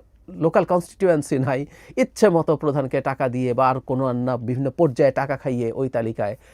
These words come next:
ঢুকে পড়া যাবে। সুতরাং মনোনয়ন বাণিজ্য যদি হয়, ওই আলাপ যদি করেন, সেটা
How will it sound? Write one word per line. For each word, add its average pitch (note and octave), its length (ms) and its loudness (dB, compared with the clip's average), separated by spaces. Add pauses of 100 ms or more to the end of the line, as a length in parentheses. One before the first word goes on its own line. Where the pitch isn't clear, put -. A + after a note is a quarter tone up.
(160)
ঢুকে B2+ 260 -4
পড়া G#2+ 240 -4
যাবে। G#2 220 -4
সুতরাং E3+ 280 0
মনোনয়ন B3 480 8
বাণিজ্য G#3+ 440 4
যদি F#3 200 4
হয়, D3 380 4
ওই F3 200 2
আলাপ E3+ 240 2
যদি C#3 180 0
করেন, C3 440 -2
সেটা C3+ 300 -4